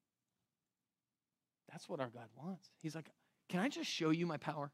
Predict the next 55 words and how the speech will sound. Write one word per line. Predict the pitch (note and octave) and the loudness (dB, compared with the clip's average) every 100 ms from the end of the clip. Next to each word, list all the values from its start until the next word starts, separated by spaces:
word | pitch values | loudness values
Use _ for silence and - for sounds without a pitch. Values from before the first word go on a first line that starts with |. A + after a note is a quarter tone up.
| _ | _
<laughs> | F#3+ - _ _ - - _ _ _ _ _ _ _ - | -10 -10 _ _ -20 -20 _ _ _ _ _ _ _ -2
Can | E3 | 2
I | |
just | A#3+ D#4+ - | 4 4 8
show | G#3 | 8
it | A3 | 8
to | A#3+ | 6
you | A#3 | 4
for | A#3 | 4
a | |
second | A3+ A#3 G#3+ | 4 2 4
here? | A3+ A3 - - | 2 2 -2 2
I, | F3 F3 | 6 8
I | E3 | 8
need | G#3 | 8
you | C4 | 10
to | D#4 | 12
wait | D4 A#3+ | 12 12
for | G#3 | 8
me. | G#3+ D4 - _ _ D3+ | 6 4 -2 _ _ 4
I | |
need | F3 F#3+ | 6 8
you | |
to | A3 G#3+ | 6 8
do | A3 | 8
my | C#4+ D4 | 10 10
will, | E4 B3 - - F#3+ | 12 12 8 -4 8
but | G3 | 10
I'm | B3+ | 12
gonna | C#4+ | 8
show | B3+ C4+ | 12 10
you | G#3+ | 10
something. | F3 C3+ A2+ - _ _ _ _ _ | 6 4 0 -4 _ _ _ _ _
You're | C3 C#3 | 2 4
gonna | C3+ | 6
be | |
pretty | D3 C3 | 6 4
impressed," | B2+ A2+ - - - G3 - | 2 0 0 -4 2 4 6
<laughs> | A3+ A#3 F3 | 8 8 8
right? | F3 F#3+ F#4+ - - - - - - _ _ _ _ _ _ - | 6 8 6 6 -4 -10 -20 -20 -20 _ _ _ _ _ _ 6
This | F4 | 8
is | C#4+ | 10
what | B3+ D4 | 12 12
our | D4 | 12
God | A#3+ C4 C4 | 12 10 12
wants | B3+ C#4+ C4+ | 12 10 6
to | C4 | 2
do. | A#3+ A#3+ F4 D4 B2 - _ _ _ _ - | 6 8 8 8 4 -2 _ _ _ _ 0
Because | A3+ C4+ | 4 8
what | C4 D4 | 8 8
does | C#4 | 8
that | C4+ | 6
cause | - C4 C#4+ C#4 | 8 8 10 8
in | C#4+ | 10
us? | E4+ C#4+ - - | 10 8 2 -10